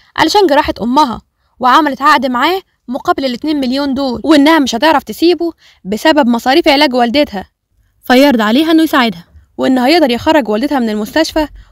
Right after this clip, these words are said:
وياخدهم هما الاتنين ويسافروا بره. فتوافق وتبعت رسالة لفو إن هي مستنياه ويكون معاها فستان، فيلغي الاجتماع عشان يروح لها بسرعة.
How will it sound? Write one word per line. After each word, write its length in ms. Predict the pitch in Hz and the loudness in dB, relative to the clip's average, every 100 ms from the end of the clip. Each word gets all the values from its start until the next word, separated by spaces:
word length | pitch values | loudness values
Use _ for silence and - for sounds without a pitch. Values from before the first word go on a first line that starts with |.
| - | -2
وياخدهم 460 | 277 262 311 262 | 0 2 2 2
هما 220 | 247 320 277 | 4 4 2
الاتنين 480 | 233 262 269 214 196 | 0 -4 -4 -4 0
ويسافروا 460 | 339 339 440 320 | 2 2 0 0
بره. 340 | 233 320 220 175 _ _ _ _ | 2 2 0 -8 _ _ _ _
فتوافق 540 | - 285 285 311 285 - _ _ _ - | -4 -2 2 2 2 -8 _ _ _ -6
وتبعت 440 | 247 330 294 254 | 0 2 4 2
رسالة 340 | 233 233 311 262 | 0 -2 0 0
لفو 300 | - 370 403 _ _ - | 0 0 -2 _ _ 0
إن 120 | 294 | 4
هي 200 | 311 311 | 4 2
مستنياه 680 | 254 - 233 240 262 214 202 _ _ - | 0 -6 -4 -2 -2 -4 -10 _ _ -2
ويكون 320 | 294 - 339 | 0 2 2
معاها 180 | 277 294 | 4 0
فستان، 600 | - - - 285 233 202 - _ _ _ | -2 -6 -2 -2 -2 -8 -14 _ _ _
فيلغي 380 | - 277 302 269 | -2 2 2 2
الاجتماع 580 | 233 226 247 277 381 381 - _ - | -2 -4 -4 -2 0 -2 -8 _ -8
عشان 220 | - 339 | 0 2
يروح 180 | 311 302 | 2 4
لها 120 | 359 | 2
بسرعة. 440 | - 349 320 190 | 2 0 0 -2